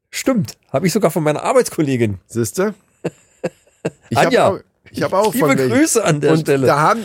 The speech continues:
Speaker 2: da hat es wirklich Leute gegeben, die haben diese Energie empfangen, mein lieber Freund.
Speaker 1: Ja, natürlich.
Speaker 2: Unser Astro T V, äh, quasi vor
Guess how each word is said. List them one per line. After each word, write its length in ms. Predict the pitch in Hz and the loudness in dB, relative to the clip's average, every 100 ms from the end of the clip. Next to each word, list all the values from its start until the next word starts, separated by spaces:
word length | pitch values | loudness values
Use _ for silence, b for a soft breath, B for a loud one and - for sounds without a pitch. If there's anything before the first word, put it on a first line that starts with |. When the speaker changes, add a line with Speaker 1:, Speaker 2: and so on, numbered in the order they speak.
| - | -2
Speaker 2:
da 140 | 147 | 0
hat 180 | 180 - | 0 0
es 240 | 220 - | -2 -2
wirklich 400 | 170 262 262 247 | 0 0 0 -6
Leute 460 | 170 185 233 240 220 | 0 2 2 0 -6
gegeben, 520 | 190 175 190 226 226 | -6 -2 0 2 0
die 200 | 196 185 | 0 2
haben 240 | 165 220 214 | 2 0 -2
diese 240 | 214 190 | -4 -2
Energie 500 | 214 226 214 170 233 | 0 2 0 0 0
empfangen, 540 | 240 302 - 262 277 | 0 -2 0 0 2
mein 160 | 226 165 | 0 2
lieber 240 | 156 143 | 2 2
Freund. 440 | 110 123 117 107 98 | 0 0 0 0 -2
Speaker 1:
Ja, 120 | 104 220 | -2 0
natürlich. 260 | 117 151 | 0 2
Speaker 2:
Unser 160 | - - | 2 2
Astro 300 | 247 - 220 | 0 -2 -2
T 180 | 233 220 | 0 0
V, 460 | - 190 226 247 - b b b b | 0 2 2 2 -2 b b b b
äh, 100 | - 185 190 185 175 160 | 0 4 4 4 2 -2
quasi 600 | - 180 175 170 180 170 156 | 0 2 2 0 0 0 -2
vor 540 | 151 - 202 226 208 | -6 0 2 4 4